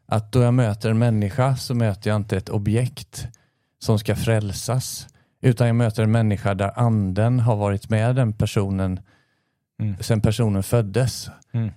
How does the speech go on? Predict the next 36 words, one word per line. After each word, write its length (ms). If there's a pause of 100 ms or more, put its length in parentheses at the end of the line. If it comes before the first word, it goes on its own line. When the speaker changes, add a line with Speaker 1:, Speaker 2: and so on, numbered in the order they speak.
Speaker 1:
Och 140
det, 320
mitt 380
uppdrag 400
är 80
att 60
lära 120
känna 400
den 100
här 100
människan 640
och, 440
och 120
se 380 (460)
hur 120
kan 160
den 120
här 140
personen 440
upptäcka 720
att, 120
ja, 80
men 200
då 360
i 60
mitt 240
liv, 260
fast 300
jag 80
inte 140
visste 420
det, 100
var 120
Gud 360
med 460
mig. 340